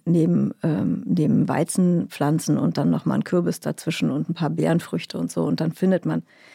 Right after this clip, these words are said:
äh, das ist irgendwie alles so schwer machbar, ne? Weil in unserer, äh, Welt der industriellen Landwirtschaft ist ja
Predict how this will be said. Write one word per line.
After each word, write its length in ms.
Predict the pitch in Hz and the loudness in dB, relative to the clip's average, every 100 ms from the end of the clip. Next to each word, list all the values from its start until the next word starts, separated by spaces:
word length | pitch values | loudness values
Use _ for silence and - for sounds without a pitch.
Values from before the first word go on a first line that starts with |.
| - - - - - _ _ _ _ | -20 -20 -20 -20 -20 _ _ _ _
äh, 120 | - | -2
das 140 | 175 175 | 0 0
ist 240 | 170 - | -2 2
irgendwie 220 | 196 196 | 4 6
alles 300 | 147 196 196 | 6 2 0
so 180 | - 185 | 0 0
schwer 320 | 170 - 196 | 2 4 4
machbar, 580 | 180 160 - 147 - 165 | 4 2 -2 -2 0 2
ne? 160 | 190 240 | 4 6
Weil 160 | 202 | 4
in 140 | 170 190 | 4 4
unserer, 480 | 185 185 170 - - | 4 4 2 2 2
äh, 260 | 180 170 | 2 4
Welt 220 | 175 285 | 4 4
der 100 | 185 | 4
industriellen 540 | 165 185 - 180 175 175 | 2 2 0 2 4 6
Landwirtschaft 600 | 165 190 190 - 170 - | 4 2 0 -2 -4 -2
ist 180 | 180 - | -6 0
ja 160 | 156 | 0